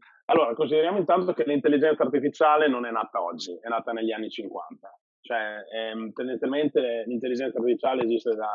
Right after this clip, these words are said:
da quando esiste, diciamo, eh, i, da quando esistono i programmi più, più com-, più semplici anche che sono, che sono nati. L'intelligenza artificiale non è altro che un algoritmo che, eh, sviluppa un processo in maniera automatica.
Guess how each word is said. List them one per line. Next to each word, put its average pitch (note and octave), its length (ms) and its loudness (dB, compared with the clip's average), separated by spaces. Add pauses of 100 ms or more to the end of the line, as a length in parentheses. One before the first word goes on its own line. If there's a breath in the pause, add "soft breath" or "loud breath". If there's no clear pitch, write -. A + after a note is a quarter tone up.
(180)
da G2+ 100 -8
quando A2 260 -6
esiste, G#2+ 320 -2
diciamo, G2+ 640 -10 (400 loud breath)
eh, G#2+ 300 -10
i, A2 200 -4
da A2+ 120 -4
quando A#2+ 220 -2
esistono A2 300 -2
i G#2 60 -4
programmi A2 460 -4
più, G#2+ 440 -4
più A#2+ 160 -6
com-, G#2+ 260 -4 (380)
più C#3+ 160 -6
semplici B2+ 580 -2
anche A2+ 260 -4
che A2+ 100 -6
sono, G#2 420 -6
che A#2 60 -10
sono G2+ 240 -8
nati. F2 360 -10 (420 loud breath)
L'intelligenza D3 500 2
artificiale D#3 420 4
non C3 160 0
è C3+ 40 -2
altro A#2 260 -2
che - 100 -10
un B2 80 -2
algoritmo B2+ 920 -4 (520)
che, B2+ 420 -2
eh, G#2 640 -6
sviluppa B2 880 0
un A#2+ 160 -6
processo A2+ 580 -8
in A2+ 60 -4
maniera G2+ 540 -8
automatica. F2+ 800 -12